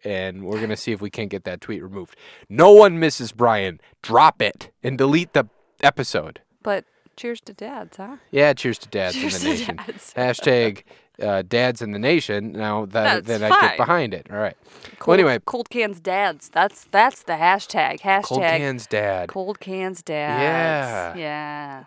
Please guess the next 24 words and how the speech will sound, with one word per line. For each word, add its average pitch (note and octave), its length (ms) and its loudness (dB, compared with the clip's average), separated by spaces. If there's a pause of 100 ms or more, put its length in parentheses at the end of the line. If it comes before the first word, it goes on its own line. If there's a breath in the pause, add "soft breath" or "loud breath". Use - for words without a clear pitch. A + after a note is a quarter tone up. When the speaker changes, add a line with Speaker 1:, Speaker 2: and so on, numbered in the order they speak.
Speaker 2:
I G3+ 100 -12
got A3 200 -4
it. - 40 -2
Speaker 1:
We D#3+ 80 0
got, B3 140 2
Speaker 2:
See, D#4+ 140 -2
Speaker 1:
we C4+ 120 -8
got A3 80 8
Speaker 2:
I'm F#4 100 4
a A#4 40 -2
Speaker 1:
quite A4 160 4
a A4 60 8
Speaker 2:
social G#4+ 100 0
Speaker 1:
few D4+ 100 4
Speaker 2:
media, D#3 300 4
Speaker 1:
dads - 100 -2
in A3+ 60 -2
Speaker 2:
yeah. D4 100 0
Speaker 1:
the - 60 -4
nation G#2 520 -8 (200)
these G#2 240 -8
days. F#2 400 -8 (640 soft breath)
Speaker 2:
Do F3 120 -8
you? G#3+ 120 -2